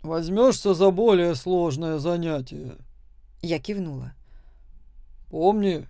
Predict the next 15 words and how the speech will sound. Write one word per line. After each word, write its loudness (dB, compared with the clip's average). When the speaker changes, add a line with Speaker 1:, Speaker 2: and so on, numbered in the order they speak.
Speaker 1:
что -14
я -4
всегда 0
могу 4
сдать 0
тебя 4
уполномоченным -2
органам», 0
Speaker 2:
сказал -6
он. -14
Студенты -4
не -2
могли -2
пользоваться -4
магией -6